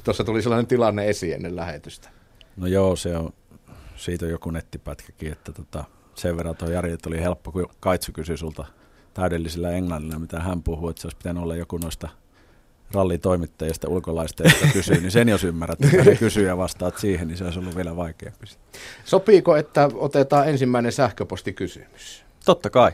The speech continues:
Speaker 1: Se on nimittäin Kai Tarkiaiselle. M M viiva ralli at yle piste fi on sähköpostiosoite, puhelinnumero studioon nolla yksi neljä neljä nelosta ysi ysi kolme. Ja Kai Tarkiaiselle tosiaan osoitettu kysymys. Miten voi olla, että pätkien lukumäärä tippuu joka vuosi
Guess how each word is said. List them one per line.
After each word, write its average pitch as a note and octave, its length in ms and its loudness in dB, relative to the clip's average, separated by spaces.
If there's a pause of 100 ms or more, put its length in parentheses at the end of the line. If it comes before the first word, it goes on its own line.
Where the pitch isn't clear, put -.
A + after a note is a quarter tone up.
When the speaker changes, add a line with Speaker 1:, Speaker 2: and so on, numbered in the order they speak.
(120)
Speaker 1:
Se G#2 160 -4
on G2 100 -4
nimittäin G2 440 -6
Kai G#2 220 2
Tarkiaiselle. F2+ 800 -2 (460)
M A#2 40 2
M G#2+ 180 0
viiva G#2+ 220 4
ralli G#2+ 520 4
at F#2+ 200 -4
yle G#2 220 0
piste F2+ 360 -6
fi G#2+ 380 -4
on G2 300 -8
sähköpostiosoite, D3 1040 2
puhelinnumero A#2+ 800 0
studioon G#2 600 0 (380)
nolla A2 300 4
yksi G2+ 300 -2
neljä G2 480 2
neljä F#2+ 340 0
nelosta F#2 500 -2 (180)
ysi G2+ 340 -2
ysi F2+ 200 -4
kolme. G2+ 480 4 (1120)
Ja C3 80 -2
Kai G3 220 10
Tarkiaiselle F3 600 6
tosiaan D#3 440 4
osoitettu D#3 440 2
kysymys. C3+ 640 0
Miten C#3+ 380 2
voi F3+ 180 6
olla, D3 140 6
että C#3 140 -4
pätkien C#3+ 520 2
lukumäärä B2 520 2
tippuu B2+ 440 -2
joka B2+ 380 4
vuosi A2 420 2